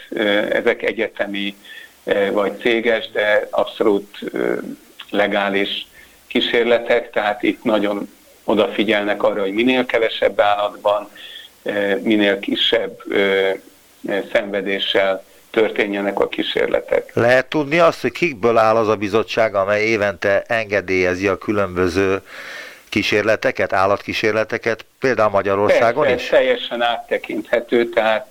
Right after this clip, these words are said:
Speaker 1: ö, ö, Magyarországon is, legtöbb országban vannak helyi, ö, plusz, ö, állami magyar hatósági, ö, engedély, ö, adó hatóságok, tehát minisztériumi szinten is ezt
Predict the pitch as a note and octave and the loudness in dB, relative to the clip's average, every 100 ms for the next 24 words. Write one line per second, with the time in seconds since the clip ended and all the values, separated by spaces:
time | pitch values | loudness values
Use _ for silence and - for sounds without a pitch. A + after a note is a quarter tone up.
0 | - A2 A2 A2 - - - _ - - | -2 0 0 -4 -12 -20 -20 _ -6 -2
1 | A2+ B2 C3+ C#3 C#3 - B2+ B2 A#2+ A2+ | 2 2 2 2 0 0 -2 0 -4 -4
2 | - A2 - A2 G2+ A2+ - A2 G#2+ G#2+ | -2 -2 0 -2 2 0 2 -2 -2 0
3 | A2 F2+ F#2 - A#2+ D3+ E3+ - - C#3 | 0 -2 -2 0 2 2 -2 -6 -2 0
4 | C3+ - - - - - - - - - | 0 -2 -8 -14 -18 -20 -20 -20 -8 0
5 | B2 A#2+ - C3 A#2 A#2 A#2 - - - | 2 2 -2 0 2 2 -4 -14 -10 -2
6 | A#2 G#2+ G#2+ G#2+ G#2+ B2+ A#2 G#2 G#2 G#2 | -2 -2 -2 0 0 0 0 4 2 2
7 | G#2 - G2 - - G2+ G2 G#2 G2+ - | 0 -2 -6 -2 -2 -2 -2 -4 -4 -10
8 | - - - - - G#2 G#2+ G2+ G2+ A2 | -20 -20 -20 -20 -8 -2 0 0 2 0
9 | G#2+ G#2 G2+ G2+ G2+ G#2 - - - - | 2 2 4 2 2 -2 -14 -20 -20 -20
10 | - - G#2 G2+ - - A2+ G2+ G2+ A#2 | -6 -2 0 0 0 0 0 2 4 2
11 | A2+ C3 B2 C3 A#2+ B2 - A2+ - A#2+ | 2 -2 0 0 0 -4 -2 -4 -2 0
12 | G#2+ A2 G#2+ G#2 G#2+ G#2 G#2 - G#2+ G2+ | 0 0 0 2 2 0 -4 -2 -2 0
13 | A2+ G2+ G2+ - G2+ | -2 -2 -4 -2 -2